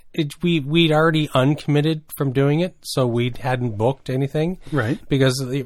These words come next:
Speaker 1: er, the fire started a month ago. And, uh, so we, uh, we just never got around to booking anything. So it's like, "Ah, we're gonna do a staycation, maybe do a couple nights, uh, at a local park, but, uh,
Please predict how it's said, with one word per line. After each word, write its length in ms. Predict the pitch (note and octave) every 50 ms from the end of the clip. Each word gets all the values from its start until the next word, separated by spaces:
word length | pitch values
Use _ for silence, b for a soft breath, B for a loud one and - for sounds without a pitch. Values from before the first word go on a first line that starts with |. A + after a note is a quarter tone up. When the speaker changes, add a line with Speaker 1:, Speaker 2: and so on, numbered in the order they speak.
| -
Speaker 1:
er, 140 | - D3+ D3
the 160 | C3 B2+ C#3+ - -
fire 240 | - D#3 D3+ D3+ C#3
started 420 | - - D#3 C#3+ B2+ C3+ B2+ - - - - - - - - - - - - - - - -
a 40 | F2+
month 420 | F2+ E2+ E2+ F2 G2+ C3+ - - -
ago. 320 | G#2+ F#2+ F#2 F2+ - - - B B B B B B B B B B -
And, 280 | C3+ B2 A#2+ A#2 A2+
uh, 160 | A#2+ A#2+ A#2+
so 360 | A#2 - - D3 B2+ B2 B2 A#2+
we, 380 | A#2 A#2+ A#2+ A#2+ A#2+ A#2+ A#2+ A#2
uh, 320 | A#2 A2+ A2+ A2+ A#2 A2
we 280 | G#2+ B2 B2+ B2 A#2 A2+
just 360 | A2 - B2 A2+ - - -
never 280 | B2 B2+ C3 B2 C3 A#2
got 180 | B2+ C3+ A#2+
around 200 | A#2+ B2 B2 A#2+ A2
to 40 | G2+
booking 380 | G2 E3+ F#3 - - C#3 A#2+
anything. 260 | A#2 B2 B2 C3+ C3
So 220 | - - C#3 B2+ A#2+
it's 140 | A#2 - -
like, 120 | B2 A#2 -
"Ah, 220 | G#3 C4 C4+ G#3+ - -
we're 100 | - C3+
gonna 120 | C#3+ C3 B2
do 120 | C3 B2+
a 40 | A#2+
staycation, 600 | - - B2 - - B2 A#2+ - - A#2 A#2 - B B B B B B B
maybe 220 | C#3+ C#3 C3+ C#3
do 100 | B2+ C3
a 60 | B2 A#2
couple 260 | - - - - A#2+
nights, 420 | A#2 A#2 A#2 A#2+ A#2 - - - A#2+
uh, 180 | A#2 A2+ A2+ G#2+
at 80 | A2
a 60 | A#2
local 320 | A2+ A2+ A2+ A2+ - - A2+
park, 320 | - - A#2 A2+ A2 - - -
but, 280 | - A2 G2+ - -
uh, 200 | A#2+ A2+ A2 A2